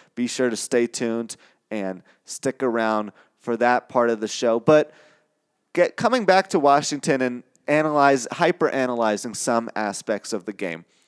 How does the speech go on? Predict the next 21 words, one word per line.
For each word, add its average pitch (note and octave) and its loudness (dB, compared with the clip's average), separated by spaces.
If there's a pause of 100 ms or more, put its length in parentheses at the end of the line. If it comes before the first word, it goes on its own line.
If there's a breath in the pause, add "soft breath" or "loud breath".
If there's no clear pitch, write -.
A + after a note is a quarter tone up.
(400 soft breath)
Something - -2
that E3 0
Tad C#3+ 2
Boyle B2+ 4
did A#2+ -2
to G2+ -2 (420 soft breath)
probably E3 4
try D3+ 2
to C3 4
light A#2+ 4
a A#2+ 0
fire C3 2
under A#2 -2
this G#2+ -6
team, A#2 -6
at - -8
least B2 -6
in A2 -8
some B2 -4
sense, A2 -8
was G#2 -4